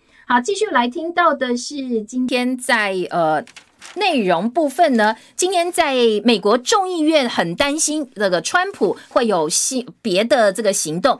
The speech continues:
所以美国众议院要限缩川普的动武权。他宣布，呃，周四国会表决。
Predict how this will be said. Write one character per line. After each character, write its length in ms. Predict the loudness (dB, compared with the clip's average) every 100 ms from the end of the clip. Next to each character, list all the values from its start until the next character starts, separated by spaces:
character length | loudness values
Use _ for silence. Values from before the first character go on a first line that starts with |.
| -6 -2
所 140 | 0
以 60 | 2
美 100 | 0
国 100 | 0
众 220 | 0 2
议 40 |
院 140 | 2 2
要 140 | 2
限 220 | 0 0
缩 160 | 0 -2
川 200 | 0 0
普 120 | 0
的 100 | 0
动 180 | 2 2
武 140 | 0
权。 400 | 0 0 0 0 -6 -20 -4
他 220 | -2 0
宣 360 | 0 2 0
布， 300 | 2 2 2 -2 -20 -2
呃， 220 | 2 2
周 280 | 2 0 0
四 240 | 0 -2 2
国 160 | 2
会 120 | 2 0
表 260 | 0 -2
决。 340 | -4 0 0